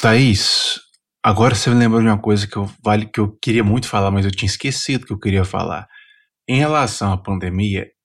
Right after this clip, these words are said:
eu tive muitas aulas online. E a quantidade de professores que não sabiam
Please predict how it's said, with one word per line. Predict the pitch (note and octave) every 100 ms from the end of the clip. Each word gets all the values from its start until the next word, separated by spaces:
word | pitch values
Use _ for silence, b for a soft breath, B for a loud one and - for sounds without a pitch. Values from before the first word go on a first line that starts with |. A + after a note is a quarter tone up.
| _ _ -
eu | A#2 A#2 A#2+ C3+ C3+
tive | - A2+ G#2+ G#2+
muitas | G2+ A2 C#3+ D#3 A2+
aulas | G#2+ G2+ F#2+
online. | F2 F2 F2 F#2 G2 _ _ _ _
E | G#2 G2
a | F#2+
quantidade | A#2 E3 F#3+ F3 A2 F#2 F2
de | F#2
professores | - G2+ B2 G#2+ F#2+ F2+ -
que | G#2+
não | F#2 F#2 C#3
sabiam | - D#3 B2 A2 G2 G#2+